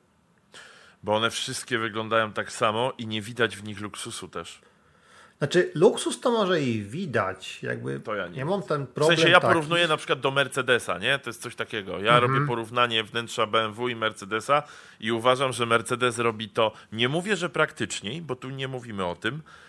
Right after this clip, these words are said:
Speaker 1: ale Mercedes robi to lepiej.
Speaker 2: Może tak być. Ja,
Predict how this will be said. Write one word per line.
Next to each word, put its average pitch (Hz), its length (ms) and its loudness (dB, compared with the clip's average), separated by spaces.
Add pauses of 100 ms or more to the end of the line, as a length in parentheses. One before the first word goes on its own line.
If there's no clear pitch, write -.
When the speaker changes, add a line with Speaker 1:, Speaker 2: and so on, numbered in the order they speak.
(300)
Speaker 1:
ale 120 220 12
Mercedes 123 580 0
robi 120 340 4
to 120 140 2
lepiej. 113 440 0 (1500)
Speaker 2:
Może 147 560 6
tak 180 340 4
być. 139 460 4
Ja, 135 520 6